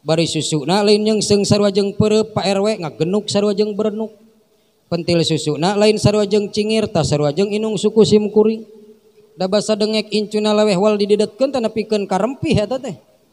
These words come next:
Bari bejana kutang nage geus aya opat bulana can diseuseuh. Atuh puguh anu ngok susuna dicium ku salakina teh nepikeun kabesekan da puguh bau hasem.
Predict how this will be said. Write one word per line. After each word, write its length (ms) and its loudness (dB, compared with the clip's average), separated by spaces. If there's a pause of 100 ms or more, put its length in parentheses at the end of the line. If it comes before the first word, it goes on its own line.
(280)
Bari 240 -2
bejana 640 0
kutang 320 0
nage 320 -2
geus 160 -4
aya 160 2
opat 320 -4
bulana 480 -2
can 160 -2
diseuseuh. 560 -4 (560)
Atuh 320 -4
puguh 400 2
anu 320 2
ngok 160 0
susuna 400 -2
dicium 320 -2
ku 160 -4
salakina 480 -4
teh 160 -6
nepikeun 400 -4
kabesekan 640 0
da 160 0
puguh 240 0
bau 240 4
hasem. 560 0